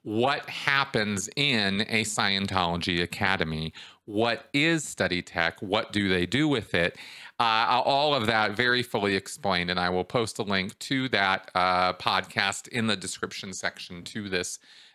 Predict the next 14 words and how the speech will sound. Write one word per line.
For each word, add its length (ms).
video 560
on 340
YouTube 560
and 100
then 120
the 60
show 280
notes 480
on 240
my, 460
uh, 100
Sensibly 400
Speaking 420
site. 360